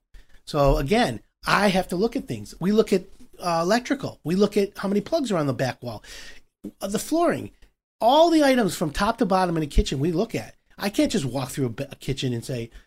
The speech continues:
"Oh, it's thirty grand." I mean, you, if you tell me ahead of time, "Hi-, here's the, here's what I wanna have," sure, I can do that. But even the best, which is me, uh, needs to have spent some time.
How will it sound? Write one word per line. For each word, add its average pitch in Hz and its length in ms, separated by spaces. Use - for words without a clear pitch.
"Oh, 165 200
it's 135 140
thirty 123 280
grand." 120 340
I 170 80
mean, 180 240
you, 190 220
if - 180
you 240 80
tell 233 200
me 208 100
ahead 180 160
of 202 80
time, 160 140
"Hi-, 160 140
here's 180 200
the, 151 120
here's 156 220
what 143 100
I 127 40
wanna 120 200
have," 143 380
sure, - 280
I 165 100
can 123 160
do 107 160
that. 101 220
But 156 120
even 202 280
the 143 80
best, 143 460
which 117 140
is 113 140
me, 120 460
uh, 127 280
needs 160 300
to 143 100
have 131 240
spent 117 240
some 107 160
time. 107 240